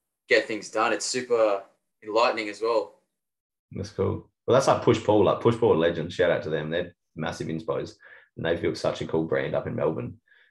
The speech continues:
Speaker 2: But theirs is, like, a no, no restock policy. So they'll release something and they don't restock it, which is so sick. And we'd love to do that. But yeah,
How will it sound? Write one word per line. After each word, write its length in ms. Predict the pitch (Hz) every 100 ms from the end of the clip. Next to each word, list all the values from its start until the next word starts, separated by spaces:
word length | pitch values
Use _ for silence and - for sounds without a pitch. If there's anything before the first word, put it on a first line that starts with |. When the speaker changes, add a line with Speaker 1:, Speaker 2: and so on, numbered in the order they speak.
| _
Speaker 2:
But 100 | -
theirs 200 | 87 92
is, 100 | 90
like, 160 | 82 -
a 60 | 87
no, 180 | 82 80 -
no 160 | 85 82
restock 380 | 78 80 - -
policy. 360 | 73 90 -
So 120 | - 87
they'll 100 | 85
release 300 | 82 82 -
something 340 | 58 80 80 - _ _ - _ _ _ _ _ -
and 100 | 92
they 60 | 92
don't 160 | 85
restock 380 | 82 82 82 82
it, 40 |
which 180 | 80 78
is 140 | 85 -
so 220 | 95 80
sick. 340 | - 90 76 -
And 100 | 87
we'd 140 | 98
love 180 | 76 82
to 60 | 78
do 180 | 67 80
that. 240 | 62 62 _ _ - _ _ -
But 180 | - -
yeah, 300 | 82 -